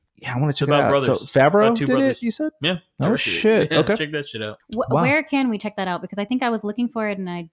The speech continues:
Speaker 3: didn't know where to
Speaker 2: Um,
Speaker 3: see
Speaker 2: I'll
Speaker 3: it.
Speaker 2: tell you in a second. I don't know.
Speaker 1: Yeah. <laughs> Yeah. <laughs> Yeah,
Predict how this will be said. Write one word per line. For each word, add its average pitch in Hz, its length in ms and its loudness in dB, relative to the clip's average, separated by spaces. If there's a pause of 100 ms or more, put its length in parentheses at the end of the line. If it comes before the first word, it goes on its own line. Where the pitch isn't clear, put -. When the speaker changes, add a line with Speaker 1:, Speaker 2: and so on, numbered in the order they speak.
Speaker 3:
didn't 185 240 -6
know 175 220 -6
where 175 420 -10 (140)
to 127 40 0
Speaker 2:
Um, 147 680 2
Speaker 3:
see 147 40 0
Speaker 2:
I'll 165 140 2
Speaker 3:
it. 190 60 -4
Speaker 2:
tell 214 100 -2
you 202 60 0
in 185 60 -2
a 180 40 -2
second. 165 320 -4 (180)
I 123 120 -6
don't 139 100 -2
know. 127 160 -4 (380)
Speaker 1:
Yeah. 117 300 4
<laughs> - 80 -6
Yeah. 214 720 8
<laughs> 220 40 4
Yeah, 214 220 10